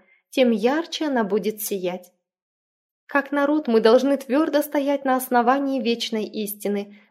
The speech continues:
выдержавшей все испытания. Нам следует держаться прочных столпов нашей веры. Принципы истины, открытые нам Богом,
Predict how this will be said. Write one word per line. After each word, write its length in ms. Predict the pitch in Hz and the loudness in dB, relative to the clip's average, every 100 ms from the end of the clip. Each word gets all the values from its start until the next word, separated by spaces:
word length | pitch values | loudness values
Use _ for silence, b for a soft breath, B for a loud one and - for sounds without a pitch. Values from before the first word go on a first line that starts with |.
| - | -2
выдержавшей 840 | 226 269 240 285 285 294 - 294 | 0 2 0 0 -2 -2 -4 -4
все 300 | - 233 214 | -4 -2 -2
испытания. 800 | 208 - 240 208 180 175 185 - _ _ _ _ _ _ | -2 -4 -4 -4 -4 -6 -10 -14 _ _ _ _ _ _
Нам 300 | - 302 311 | -4 0 0
следует 420 | 302 262 285 262 214 | 0 0 2 2 4
держаться 540 | 254 254 269 269 269 | 4 4 2 2 -2
прочных 500 | 269 285 302 - 294 | 2 0 0 -2 -6
столпов 560 | - 269 254 254 233 233 | -4 -4 -2 0 0 2
нашей 380 | 220 220 220 | -2 -2 -2
веры. 420 | 202 196 175 175 - _ _ _ _ _ _ _ _ | -2 -2 -2 -4 -10 _ _ _ _ _ _ _ _
Принципы 520 | - 330 339 330 320 294 | 4 6 6 0 -2 -4
истины, 600 | - 320 349 - 214 196 | 0 -2 -2 -2 -2 -2
открытые 560 | - 233 - 240 226 220 | 0 0 2 0 2 0
нам 260 | 208 202 208 | 2 0 2
Богом, 460 | 254 320 190 180 | 2 2 0 -4